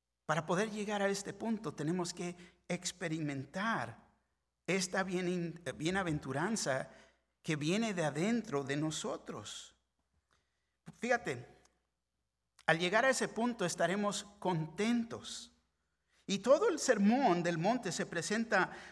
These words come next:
como una promesa de bienaventuranzas, felicidad, satisfacción, fíjate, del interior, una satisfacción interior profunda. Por eso es muy felices.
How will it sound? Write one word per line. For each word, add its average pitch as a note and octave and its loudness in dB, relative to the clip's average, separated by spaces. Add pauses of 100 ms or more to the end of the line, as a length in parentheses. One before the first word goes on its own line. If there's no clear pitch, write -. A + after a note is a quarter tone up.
como F#3 4
una B3 4
promesa F#3 2 (100)
de D#3+ 2
bienaventuranzas, E3+ 0
felicidad, E3 0 (360)
satisfacción, F3+ 4
fíjate, F#3 0
del E3 -2
interior, F3+ 2
una G#3+ 2
satisfacción F3+ -2
interior G3 0
profunda. A3 0 (1300)
Por F#3+ 8
eso A#3 10
es A3+ 4
muy C#4 8
felices. - -2